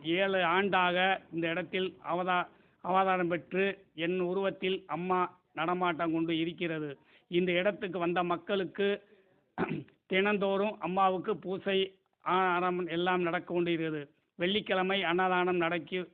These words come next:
நடந்து சிறப்பு அவசியம் நடந்து கொண்டு இருக்கிறது. அதே மாதிரி அமாவாசைக்கு சிறப்பு அவசியம் நடந்து கொண்டு அன்னதானம் நடந்து கொண்டு இருக்கிறது. இந்த இடத்துக்கு வந்த மக்கள் குழந்த வரம், கேட்ட வரம், கொடுக்கிற வரம், நோய் தீர்ந்த வரம், அனைத்து சக்தியும் இந்த இடத்தில் என் உருவத்திலேயும்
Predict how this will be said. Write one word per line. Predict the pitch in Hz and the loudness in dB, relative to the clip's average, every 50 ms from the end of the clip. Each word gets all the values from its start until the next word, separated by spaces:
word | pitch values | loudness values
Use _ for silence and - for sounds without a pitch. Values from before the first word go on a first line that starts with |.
| _ - | _ -8
நடந்து | 160 160 165 175 180 180 175 185 185 175 - | -4 -2 0 0 0 0 -2 -2 -4 -4 -4
சிறப்பு | - 160 175 170 - 180 | -4 -4 -4 -2 -2 -2
அவசியம் | 165 170 170 - 180 170 165 | -2 -2 -2 0 0 0 0
நடந்து | 165 170 170 175 | 0 0 -2 -2
கொண்டு | 170 165 165 | -2 -2 -2
இருக்கிறது. | 165 156 139 147 160 151 151 151 143 127 _ _ _ _ _ _ - | -2 -4 -4 -6 -8 -8 -8 -8 -10 -12 _ _ _ _ _ _ -4
அதே | 147 175 190 196 196 | 0 2 2 2 4
மாதிரி | 190 190 196 190 | 2 2 2 2
அமாவாசைக்கு | 175 170 180 190 190 190 180 180 160 147 175 165 139 180 185 170 143 | 2 2 2 2 4 4 2 2 0 -2 -4 -4 -2 -4 -4 -4 -4
சிறப்பு | 170 170 175 175 170 - 170 | -4 -2 -2 -2 -2 -2 -2
அவசியம் | 170 170 165 - 175 165 165 | -2 -2 -2 -2 0 0 0
நடந்து | 160 170 170 175 | 0 0 -2 -2
கொண்டு | 170 165 170 170 185 | -2 -2 0 2 2
அன்னதானம் | 175 156 165 170 170 170 165 165 | 2 2 2 2 2 2 0 0
நடந்து | 156 160 165 165 | 0 -2 -2 -2
கொண்டு | 165 165 160 156 | -2 -2 -4 -4
இருக்கிறது. | 156 147 139 160 147 143 143 143 135 127 - - - _ _ | -6 -6 -8 -10 -10 -10 -10 -12 -12 -14 -18 -20 -20 _ _
இந்த | - 165 175 170 | -4 -2 0 0
இடத்துக்கு | 170 175 190 196 170 - 196 165 180 | 0 0 0 -2 -4 -4 -4 -2 0
வந்த | 175 170 175 170 | 0 0 0 0
மக்கள் | 170 170 160 165 - 190 196 185 - - | -2 -2 -4 -2 -2 -2 -2 -4 -6 -8
குழந்த | - - 175 185 185 185 175 | -4 -2 -2 0 0 0 0
வரம், | 175 175 170 185 190 190 - _ _ _ | 0 0 0 0 -2 -4 -8 _ _ _
கேட்ட | - 175 175 185 170 - - 196 185 | -6 -4 -4 -4 -4 -4 -4 -2 0
வரம், | 175 175 180 185 190 190 - _ _ - | 0 0 0 0 -2 -4 -8 _ _ -8
கொடுக்கிற | 175 180 185 - - 185 180 170 | -6 -6 -4 -4 -2 -2 0 0
வரம், | 165 165 170 185 190 185 - - | 2 2 0 0 -2 -4 -8 -6
நோய் | 151 170 175 190 196 190 185 - | -4 -2 0 0 0 0 0 -2
தீர்ந்த | - - 185 190 196 185 185 170 | -4 -4 -2 -2 0 0 0 0
வரம், | 165 170 170 185 190 - - _ _ _ _ _ _ - | 0 0 0 -2 -2 -4 -12 _ _ _ _ _ _ -6
அனைத்து | 139 156 180 196 190 - - - - 202 185 170 - _ _ | -2 0 0 0 0 -4 -6 -4 -2 -2 -2 -2 -6 _ _
சக்தியும் | - 185 175 - - - 208 208 202 196 - 208 - - | -2 -2 -2 -2 -2 -2 0 2 2 2 0 -2 -8 -8
இந்த | 160 170 165 | -6 -4 -2
இடத்தில் | 160 165 175 180 - 190 - 196 196 - - _ _ _ _ - | -2 -2 -4 -6 -6 -4 -4 -4 -4 -6 -12 _ _ _ _ -10
என் | - 170 175 185 202 208 | -4 -2 -2 0 0 0
உருவத்திலேயும் | 202 180 185 196 196 202 170 - - 175 180 185 190 202 208 | -2 -2 -2 -2 -2 -4 -4 -4 -4 -4 -2 0 0 -2 -4